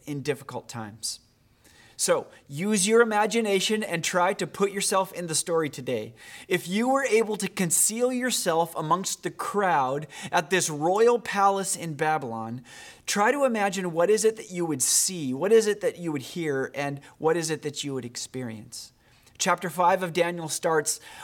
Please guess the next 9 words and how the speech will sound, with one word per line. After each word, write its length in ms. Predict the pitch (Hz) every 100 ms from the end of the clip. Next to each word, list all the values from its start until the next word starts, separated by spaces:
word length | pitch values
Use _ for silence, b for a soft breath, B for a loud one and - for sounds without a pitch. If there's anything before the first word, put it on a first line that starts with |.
| B
off, 340 | 170 180 180 - 180
uh, 240 | 160 156
this 280 | 156 156 -
opening 480 | 185 190 190 170 170
with 120 | 165
this 160 | 165 165
incredible 600 | 151 - 185 196 190 170
scene 360 | - 180 156
where 220 | 147 143